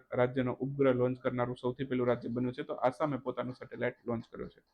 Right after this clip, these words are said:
ઇન્ટરનેશનલ ક્રિમિનલ કોર્ટના વોરંટથી ધરપકડ થનાર પૂર્વ એશિયાઈ રાષ્ટ્રપતિ, જેમનું નામ છે રોડ્રિગો ડુટર્ટે, આ કયા દેશના છે? આ ફિલિપાઇન્સ સાથે સંબંધિત છે, તો આન્સર આવશે ફિલિપાઇન્સ. આઈ સી જેના આદેશથી એમની ધરપકડ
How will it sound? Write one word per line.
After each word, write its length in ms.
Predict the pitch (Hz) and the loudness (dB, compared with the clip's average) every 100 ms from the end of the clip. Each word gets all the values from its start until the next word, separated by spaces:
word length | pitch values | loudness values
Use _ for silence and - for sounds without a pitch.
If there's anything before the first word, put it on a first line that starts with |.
| _ _ _ _ _ | _ _ _ _ _
ઇન્ટરનેશનલ 460 | 135 156 165 160 156 | 0 2 2 0 -2
ક્રિમિનલ 380 | 151 147 147 139 | 0 0 0 0
કોર્ટના 380 | 139 135 135 127 | 2 2 2 2
વોરંટથી 420 | 127 143 139 135 | 2 0 -2 -2
ધરપકડ 520 | 127 139 151 143 143 | 4 4 4 -2 -4
થનાર 340 | - 131 120 | -4 -6 -6
પૂર્વ 440 | - 139 147 156 - | -2 0 2 2 0
એશિયાઈ 340 | 131 - 139 139 - _ - | -4 0 -2 -2 -6 _ 2
રાષ્ટ્રપતિ, 540 | 131 - 151 139 131 | 4 2 -6 -4 -2
જેમનું 240 | 123 123 123 | 0 0 0
નામ 160 | 135 | 0
છે 140 | 135 123 | 2 2
રોડ્રિગો 840 | 123 135 143 151 151 127 135 208 _ _ _ 120 | 6 4 4 4 6 8 6 4 _ _ _ -2
ડુટર્ટે, 540 | 135 139 139 120 107 - _ _ _ _ _ | 0 4 4 2 -4 -8 _ _ _ _ _
આ 140 | 120 123 | 6 6
કયા 260 | - 151 | 6 6
દેશના 320 | 143 143 143 | 6 2 0
છે? 180 | 139 185 | -2 -2
આ 160 | - 123 | 0 0
ફિલિપાઇન્સ 500 | - 139 139 135 131 | 2 2 2 0 -2
સાથે 200 | 123 123 | -4 -6
સંબંધિત 460 | 123 120 120 123 | -4 -2 0 -2
છે, 120 | - 160 | -4 -4
તો 120 | 131 | 0
આન્સર 300 | 123 - 123 | -2 0 0
આવશે 220 | 117 180 - _ _ _ | 0 -6 -10 _ _ _
ફિલિપાઇન્સ. 400 | 131 117 113 120 - _ _ _ _ - | 0 0 0 -8 -10 _ _ _ _ 2
આઈ 120 | 135 | 2
સી 160 | 135 139 | 2 2
જેના 220 | 123 120 | 2 2
આદેશથી 320 | 120 120 - | 2 -2 -2
એમની 180 | 120 117 | -2 -2
ધરપકડ 480 | 110 120 - 139 | -4 -12 -4 -2